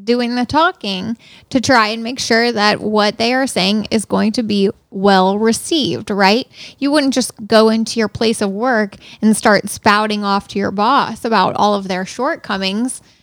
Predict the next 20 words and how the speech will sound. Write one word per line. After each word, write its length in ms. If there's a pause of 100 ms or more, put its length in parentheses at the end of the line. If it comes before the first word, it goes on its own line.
(220)
No. 440 (1000)
In 160
a 40
mean 380
way? 400 (140)
No. 400
There's 200
no 140
way 140
your 100
boss 240
would 120
put 120
up 160
with 120
that. 300
So 120
you 280
think 280
about, 260